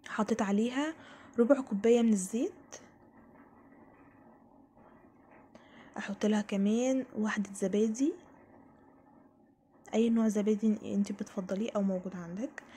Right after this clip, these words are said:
بس بجد التومية دي خطيرة. حطيت لها كمان اربع فصوص من التوم، وكان معاهم قرن فلفل احمر صغير قوي علشان تديني بس طعم السبايسي شوية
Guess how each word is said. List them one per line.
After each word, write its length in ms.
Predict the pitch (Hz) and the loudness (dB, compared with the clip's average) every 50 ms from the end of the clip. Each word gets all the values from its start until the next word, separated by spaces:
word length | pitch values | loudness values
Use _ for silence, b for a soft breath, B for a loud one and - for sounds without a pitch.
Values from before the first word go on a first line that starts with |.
| B B B B B B B | B B B B B B B
بس 300 | 208 214 220 - - - | 0 2 2 0 0 -2
بجد 340 | 233 202 202 226 226 220 220 | -4 0 2 0 0 2 0
التومية 420 | 247 - - 220 208 214 220 226 220 | -4 -2 2 2 4 4 4 4 2
دي 140 | 208 240 | 2 0
خطيرة. 540 | 220 - - - - - 214 220 233 269 370 - - - - | -4 -4 -10 -14 -6 0 0 2 2 0 -2 -6 -10 -20 -20
حطيت 360 | - - 220 220 - 214 - | -6 -4 -4 -2 -2 -4 -2
لها 140 | 220 220 214 | 0 -2 -2
كمان 440 | 208 - 214 196 196 208 226 233 233 - 214 | -2 -2 -2 0 0 0 0 0 -2 -2 -2
اربع 180 | 220 208 220 | 0 0 -2
فصوص 460 | 214 - - - - 220 214 - - | -4 -6 -12 -8 -4 -4 -4 0 2
من 120 | 214 214 220 | 2 4 4
التوم، 420 | 220 214 - - 247 269 320 370 370 B B B B B B B - | 2 0 -2 -2 -2 0 0 -2 -6 B B B B B B B -4
وكان 240 | - - 240 254 | 0 0 2 2
معاهم 380 | 247 226 214 233 247 247 247 254 | 0 0 0 0 -2 -2 -4 -6
قرن 300 | - - 240 240 233 233 | -4 -2 -2 -2 -2 0
فلفل 300 | 226 254 240 247 - 240 | 0 -2 -2 0 -6 -6
احمر 300 | - - - - 262 247 | -6 -6 -6 -4 -6 -6
صغير 400 | 233 - - 220 226 226 233 - | -4 -4 -4 -2 0 0 0 -2
قوي 260 | - - 180 - - - - B B B B B B - | -4 -8 -10 -10 -14 -20 -20 B B B B B B -2
علشان 340 | 214 214 - 240 233 240 | -2 0 0 0 -2 -2
تديني 360 | 240 233 202 190 214 226 226 226 | -2 -2 -2 0 2 2 2 2
بس 180 | 233 226 220 | 2 -2 -4
طعم 300 | - - 240 226 226 233 | -4 -2 0 2 2 2
السبايسي 540 | 226 214 208 - - 220 220 214 - - - | 2 0 0 -2 -2 -2 -2 -2 -4 -8 -12
شوية 360 | - - - 202 175 170 180 | -14 -8 -6 -6 -6 -6 -8